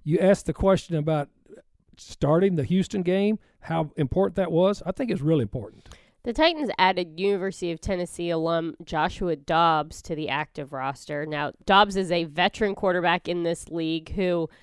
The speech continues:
Speaker 2: hasn't done a ton in terms of live reps, but is a veteran backup. So he has a lot of it, wisdom to impart on Malik Willis. So regardless of what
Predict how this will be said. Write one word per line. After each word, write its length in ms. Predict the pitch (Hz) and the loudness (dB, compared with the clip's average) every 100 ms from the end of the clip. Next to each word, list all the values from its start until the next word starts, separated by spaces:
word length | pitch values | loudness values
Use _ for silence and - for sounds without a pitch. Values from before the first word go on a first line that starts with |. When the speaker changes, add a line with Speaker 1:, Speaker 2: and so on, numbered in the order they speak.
| _ _ | _ _
Speaker 2:
hasn't 400 | - 302 330 269 - 202 _ _ | 0 2 2 -4 -8 -20 _ _
done 260 | 320 339 330 | 6 6 4
a 80 | 226 | 0
ton 480 | - 254 247 240 | 0 0 0 -2
in 180 | 196 202 | -4 -8
terms 360 | 196 208 202 180 | -6 -6 -6 -8
of 120 | 170 | -8
live 440 | 156 180 185 180 | -2 2 2 0
reps, 380 | 165 175 170 - | -2 -2 -2 -6
but 440 | 180 - 254 196 - | -10 2 4 4 2
is 180 | 196 180 | -4 -2
a 60 | 185 | -4
veteran 600 | 151 202 - 196 175 165 | 0 0 2 -2 -2 0
backup. 500 | 160 175 160 147 - | 0 0 0 -4 -2
So 160 | 196 | -2
he 140 | 214 247 | 0 2
has 160 | 277 | 0
a 40 | 277 | 4
lot 220 | 220 214 | 6 6
of 80 | 180 | 2
it, 120 | 151 - | -2 -6
wisdom 680 | 160 208 226 - 196 160 165 | 2 6 6 4 0 0 -4
to 140 | 180 | -4
impart 360 | 165 160 170 151 | -4 -2 -2 0
on 140 | 156 | -2
Malik 320 | 147 147 131 | -4 -6 -6
Willis. 400 | 147 143 143 151 - - - _ | -6 -4 -4 -6 -12 -20 -20 _
So 220 | - 247 | 4 4
regardless 840 | 208 220 185 262 285 269 254 - - | 4 2 6 6 6 4 4 2 2
of 440 | 202 196 180 160 - | 6 6 4 0 -12
what 500 | - 180 170 208 - | -12 -6 4 4 4